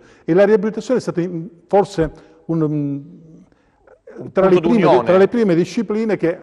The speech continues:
Speaker 1: ha, ha sperimentato questa nuova forma di, di cura, di terapia, di collaborazione multidisciplinare con gli altri colleghi.
Speaker 2: Quali sono le strutture degenziali?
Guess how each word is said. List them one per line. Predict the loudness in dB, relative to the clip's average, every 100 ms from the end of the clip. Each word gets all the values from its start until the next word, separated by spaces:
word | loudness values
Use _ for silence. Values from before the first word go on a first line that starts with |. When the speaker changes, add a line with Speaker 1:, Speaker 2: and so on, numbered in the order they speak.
| -16
Speaker 1:
ha, | -16 -16 -16 _ _ -12
ha |
sperimentato | -4 0 2 2 0 2 2 2
questa | -4 -4 -2
nuova | -2 0
forma | -2 -2
di, | -4 -6 -12 -6
di | -4
cura, | -2 -2 -4 -6
di | -10 -4
terapia, | -2 -2 -4 -8 -10 -14 -20 _ _ _ _ _ -14
di | -4
collaborazione | 0 0 0 -2 -2 -2 -2
multidisciplinare | 0 -4 -4 -8 -8 -8 -6 -6
con | -6
gli | -6
altri | -6 -6 -10
colleghi. | -10 -10 -16 _ _ _ _ _ _
Speaker 2:
Quali | -6
sono | -4 -2
le | -4
strutture | -6 -12 -12 -10 -4 -2 -2 -4 -6
degenziali? | -10 -10 -12 -8 -8 -10